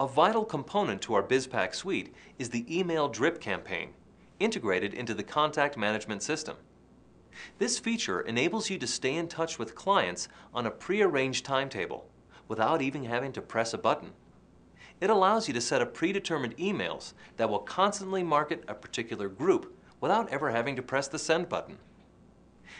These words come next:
The capability to add templates to your emails gives a simple solution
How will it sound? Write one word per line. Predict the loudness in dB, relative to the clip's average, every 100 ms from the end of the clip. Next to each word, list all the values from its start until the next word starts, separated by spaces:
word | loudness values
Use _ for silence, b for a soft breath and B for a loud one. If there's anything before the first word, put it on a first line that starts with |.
| B
The | -8
capability | -2 -2 0 0 0 0 -2
to | -2 0
add | 0 0
templates | 0 0 -2 -6 -6
to | -6
your | -6
emails | -6 -2 -2 -2 -4 B B -2
gives | -2 0
a |
simple | -2 0 -2 -2
solution | 0 2 2 0 -4